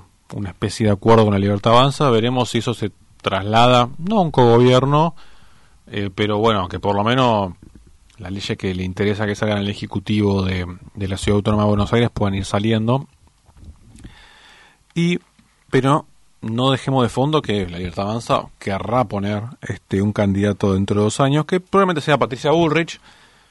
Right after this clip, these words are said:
entre otros que podrían llegar a ser, como Adorni, que es una figura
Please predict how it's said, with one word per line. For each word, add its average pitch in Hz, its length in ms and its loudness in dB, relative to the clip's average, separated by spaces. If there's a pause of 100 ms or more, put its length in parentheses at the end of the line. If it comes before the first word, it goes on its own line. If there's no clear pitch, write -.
(1040)
entre 135 320 0
otros 113 200 0
que 110 120 -6
podrían 104 280 -2
llegar 101 180 -4
a 95 40 -4
ser, 127 400 2
como 92 160 -10
Adorni, 104 720 -2 (540)
que - 80 -12
es - 160 -14
una 90 120 -12
figura 90 280 -10